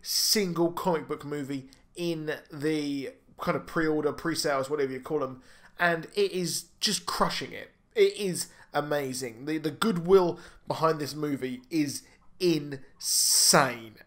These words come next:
It is Wonder Woman level shilling for the kind of, the diversity in this movie, which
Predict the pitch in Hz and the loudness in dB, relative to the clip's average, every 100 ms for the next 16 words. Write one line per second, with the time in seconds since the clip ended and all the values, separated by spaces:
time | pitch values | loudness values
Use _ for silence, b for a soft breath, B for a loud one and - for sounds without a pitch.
0 | - 170 170 156 123 123 131 160 175 175 | -4 -2 0 -2 -2 -8 -2 8 10 10
1 | 151 147 139 131 131 131 139 131 131 123 | 8 6 4 -2 -4 -2 -2 0 -2 -6
2 | B B B - - 160 143 131 127 - | B B B -2 2 2 2 0 -4 -8
3 | 135 127 143 135 127 123 - b b - | -6 -4 -4 -4 -6 -10 -16 b b -2
4 | 143 123 190 143 143 135 123 - 123 127 | 2 6 4 6 2 2 0 -4 -6 -8
5 | B B - 139 135 - 170 160 151 151 | B B -6 -4 -4 -4 -2 -2 -2 -6
6 | - | -8